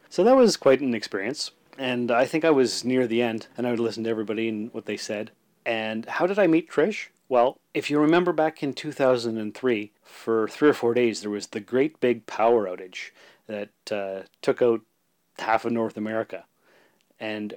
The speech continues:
Trish and I worked at a call center, and we were on the same team, but, uh, I, I pretty much kept to myself back then. I was new in town. I'd only been here for six months and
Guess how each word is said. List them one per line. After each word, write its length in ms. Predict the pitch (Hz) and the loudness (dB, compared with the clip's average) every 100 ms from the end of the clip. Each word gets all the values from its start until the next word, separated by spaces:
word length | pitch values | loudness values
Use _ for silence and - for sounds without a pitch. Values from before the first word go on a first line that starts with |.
| - | -14
Trish 220 | - 143 | -12 -2
and 60 | 151 | 2
I 40 | |
worked 340 | 127 131 - - - | 2 2 -2 -10 -6
at 220 | 110 104 | -4 -6
a 40 | |
call 220 | - 196 | -2 -2
center, 360 | 185 120 120 135 | 0 -2 -4 -6
and 100 | 117 | -4
we 80 | 120 | 2
were 120 | 123 | 4
on 100 | 120 | 4
the 60 | 117 | 0
same 260 | - 123 113 | -2 -2 -2
team, 320 | 135 120 120 _ - | -2 -2 -4 _ -4
but, 560 | 117 110 107 - - 113 | 0 2 0 -6 -14 -10
uh, 220 | 113 - | -10 -8
I, 260 | - - 359 | -8 -8 -8
I 100 | 294 240 | -8 -8
pretty 220 | - 208 | -2 2
much 180 | 170 - | 2 2
kept 180 | 143 | 0
to 80 | - | 2
myself 360 | 117 - 120 - | -2 2 2 4
back 200 | 117 104 | 0 0
then. 160 | 123 | 2
I 40 | 123 | 2
was 160 | 117 | 2
new 200 | 117 123 | 2 2
in 100 | 120 | 2
town. 320 | 117 110 113 117 | 0 -2 0 0
I'd 140 | 113 | 0
only 160 | 117 107 | -2 -2
been 160 | 110 | -4
here 160 | 101 104 | -4 -6
for 160 | 110 | -6
six 260 | - 104 - | -6 -6 -6
months 320 | 98 101 - | -10 -10 -14
and 100 | 92 | -16